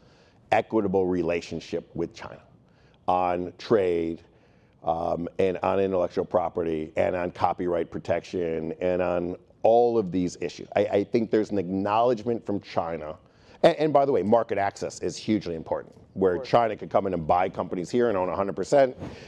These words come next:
Speaker 1: U S companies are in China, and, and, you know, there's been long set of rules where you can own twenty-five percent, maybe you can own forty-nine percent, you can't own a hun-, a hundred percent. The market access rules have to change. China has acknowledged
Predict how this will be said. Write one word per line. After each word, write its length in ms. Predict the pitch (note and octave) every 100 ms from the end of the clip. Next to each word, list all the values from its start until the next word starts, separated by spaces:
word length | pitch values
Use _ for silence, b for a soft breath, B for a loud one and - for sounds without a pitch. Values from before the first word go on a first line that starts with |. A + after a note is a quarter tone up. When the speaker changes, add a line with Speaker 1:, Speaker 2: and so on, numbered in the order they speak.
| B -
Speaker 1:
U 200 | B2 A#2+
S 100 | -
companies 440 | A#2 G#2+ G#2 F#2+
are 100 | G2
in 80 | G2
China, 560 | - A2 G2+ G2 F#2 -
and, 260 | F#2+ F#2+ F#2
and, 160 | G2+ G2
you 80 | G2+
know, 100 | F#2
there's 140 | F#2
been 380 | F2 G2 F#2+ F2+ -
long 840 | G2 G#2 A#2 A#2 A2 G#2+ G#2+ G2 B B B B
set 220 | - B2
of 100 | G#2+
rules 380 | A2+ A#2 A2 G2
where 120 | G2
you 40 | F#2
can 120 | G#2
own 180 | G2+ F#2+
twenty-five 540 | - B2 A2+ A2 G#2
percent, 440 | G#2 G#2+ G#2 G2+
maybe 200 | F#2 F2+
you 40 | F2+
can 120 | G2+
own 120 | F#2+
forty-nine 460 | F2+ G2 F#2+ A2+ B2
percent, 400 | A#2+ - A#2 G2
you 80 | F2
can't 320 | - G2 G2
own 140 | G2+
a 60 | F#2
hun-, 160 | G2+ F#2+
a 80 | F#2+
hundred 320 | A2 A2+ G#2
percent. 400 | A2 A#2 G#2+ - B B -
The 60 |
market 360 | G2 G#2+ - F#2+
access 360 | A2+ - A2+
rules 220 | A2+ A2+ G2
have 180 | A2+ -
to 80 | F#2+
change. 320 | - G2+ G#2 B B B
China 340 | - F3 F3+ E3+
has 140 | D#3
acknowledged 920 | C3+ A2 F#2+ F#2 E2+ - - - -